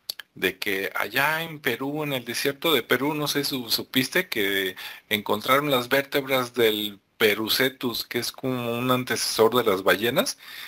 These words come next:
que el animal más grande que han encontrado, este, por lo menos más pesado, ¿no? Y, y tú, tú lo ves y, y encontraron como siete vértebras o algo así, y lo reconstruyeron.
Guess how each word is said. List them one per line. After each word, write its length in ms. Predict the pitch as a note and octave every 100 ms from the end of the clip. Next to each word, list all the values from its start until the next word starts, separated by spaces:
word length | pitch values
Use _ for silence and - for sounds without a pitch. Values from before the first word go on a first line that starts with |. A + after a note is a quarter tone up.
| - -
que 260 | G#2 G2+
el 120 | G2+
animal 480 | G2+ G#2+ A2+ A#2+ C#3
más 320 | C#3 C3+ C3+
grande 500 | B2 B2 B2+ B2+ C3
que 200 | - A2+
han 160 | G#2+ A#2+
encontrado, 1040 | B2 B2 A2+ G#2 - A2+ B2 B2 A2 F#2+ - - - - -
este, 280 | F#2+ - G#2
por 180 | A2+ A2+
lo 60 |
menos 240 | B2 C#3 C#3
más 220 | C3+ C3
pesado, 560 | - B2+ B2 A2 A2 G2+
¿no? 220 | D#3+ - _ _ _ _ _ - - _
Y, 400 | - A2 A2 A2 -
y 60 | A#2
tú, 120 | - - _
tú 100 | E3
lo 160 | F#3+
ves 440 | F#3 F#3+ C4+ - - -
y, 200 | A#2+ -
y 120 | A#2 A#2
encontraron 1400 | A#2+ B2 A#2+ C#3 D3 E3 E3+ E3+ D3 C3+ A#2+ A#2 A2+
como 320 | - A2 A2
siete 460 | A2 - B2+ C3 C3+
vértebras 800 | B2 B2+ B2+ C#3 B2+ B2 B2 -
o 120 | G2
algo 180 | A2+ B2
así, 280 | B2+ F3+ G#3 - - -
y 120 | - B2
lo 120 | A#2
reconstruyeron. 1000 | A#2 - A#2+ - C#3 C#3 F#3 A#3+ D#3+ -